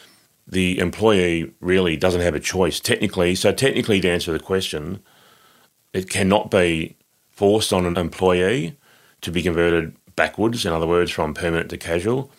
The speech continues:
But in reality, if the employer says, "Well, we've got a downturn, covid's happening, we have to lay off staff, rather than you losing your job, we're going to just convert you to casual,"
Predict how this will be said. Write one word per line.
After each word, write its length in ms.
But 100
in 140
reality, 460
if 80
the 100
employer 420
says, 480
"Well, 440
we've 160
got 160
a 60
downturn, 720
covid's 380
happening, 580
we 80
have 220
to 80
lay 140
off 200
staff, 420
rather 260
than 180
you 140
losing 340
your 80
job, 500
we're 160
going 360
to 120
just 280
convert 320
you 80
to 80
casual," 640